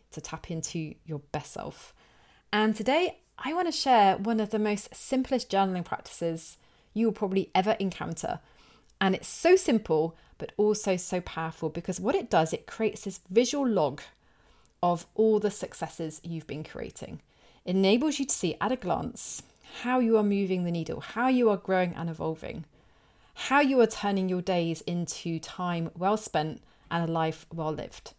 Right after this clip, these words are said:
That's because today I'm gonna take you through and explore why,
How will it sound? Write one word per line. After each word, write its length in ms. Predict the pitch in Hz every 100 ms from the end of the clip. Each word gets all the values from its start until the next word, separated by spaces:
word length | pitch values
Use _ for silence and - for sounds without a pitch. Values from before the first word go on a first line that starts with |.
| _ - - - -
That's 160 | 277 311
because 320 | 311 262 -
today 520 | 190 190 185 180 - -
I'm 180 | 202 311
gonna 160 | 403 370
take 300 | 320 262 254
you 80 |
through 440 | 226 - 185 165 - _ -
and 160 | 185
explore 600 | 185 - - 202 170 160 156 - - -
why, 560 | 165 180 170 156 226